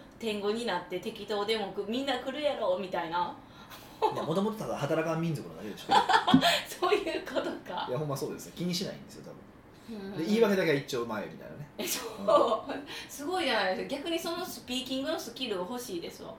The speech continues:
Speaker 2: まあ、でも適当欄が本当は今回ありがたいなと思ったことがあってね。
Speaker 1: はい。
Speaker 2: あの、
Speaker 1: 適当がありがたい？
Speaker 2: え、もう、いや、ほんまありがたいなと思ったことがあったんですよ、一回。一回ね、まあ、僕ホテル何個か、まあ、転々としたわけですよ。
Speaker 1: うん。
Speaker 2: で、一回ホテルに、まあ、当然、まあ、荷物置いて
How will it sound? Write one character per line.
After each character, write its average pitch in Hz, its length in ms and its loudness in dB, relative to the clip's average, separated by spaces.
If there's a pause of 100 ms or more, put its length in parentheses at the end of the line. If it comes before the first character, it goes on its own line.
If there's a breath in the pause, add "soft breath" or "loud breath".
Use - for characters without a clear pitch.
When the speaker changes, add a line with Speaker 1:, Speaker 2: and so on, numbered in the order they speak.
Speaker 2:
ま 220 120 8
あ、 - 20 12
で 262 80 12
も 196 40 4
適 - 200 2
当 330 180 6
欄 233 180 10
が 139 80 4
本 156 220 4
当 175 60 4
は 180 240 4
今 160 180 0
回 127 120 8
あ 135 100 10
り 147 60 6
が 151 100 6
た 143 100 4
い 127 60 2 (400)
な 127 160 2
と 117 80 -2
思 110 120 -2
っ 101 40 -8
た 90 80 -8
こ 87 80 -10
と 78 80 -10
が 73 80 -10
あ 73 40 -10
っ - 40 -14
て 95 140 -12
ね。 139 360 -2
Speaker 1:
は 190 120 -4
い。 - 20 -4 (320)
Speaker 2:
あ 123 140 2
の、 - 40 0
Speaker 1:
適 - 180 0
当 427 140 4
が 403 120 10
あ 381 60 10
り 370 80 4
が 349 100 -2
た - 140 2
い？ - 140 -2
Speaker 2:
え、 156 200 12
も 147 120 2
う、 147 60 4
い - 20 6
や、 139 60 4
ほ 165 80 0
ん 165 60 2
ま 156 100 4 (120)
あ 131 100 6
り 156 60 8
が 170 80 2
た 131 80 4
い 101 40 4
な 95 60 -4
と 110 80 -2
思 120 80 -4
っ - 20 -4
た - 80 -8
こ - 60 -12
と - 40 -12
が - 80 -10
あ - 60 -8
っ - 40 -14
た 120 100 -2
ん - 20 -2
で 104 80 -6
す - 20 -14
よ、 - 60 -14 (320)
一 165 120 -6
回。 185 160 2
一 170 40 0
回 180 100 0
ね、 170 80 -4
ま 175 120 4
あ、 160 40 6
僕 165 160 0
ホ 180 240 0
テ 196 60 4
ル 165 80 2
何 135 100 0
個 156 60 -4
か、 127 80 0
ま 110 140 0
あ、 95 40 -4 (160)
転 139 340 -2
々 131 140 -2
と 101 80 -4
し - 60 -8
た - 80 -2
わ - 60 -4
け - 40 -10
で 82 80 -10
す - 80 -8
よ。 - 180 -10
Speaker 1:
う - 40 -12
ん。 - 340 -10
Speaker 2:
で、 151 320 6 (220 loud breath)
一 - 160 -4
回 240 180 8
ホ 247 140 2
テ 277 160 6
ル 131 640 6
に、 131 140 -2
ま 139 80 0
あ、 - 20 0 (100)
当 190 120 6
然、 175 100 4
ま 175 60 4
あ、 175 40 4
荷 196 80 10
物 175 120 8
置 117 240 2
い - 20 -4
て 101 160 -4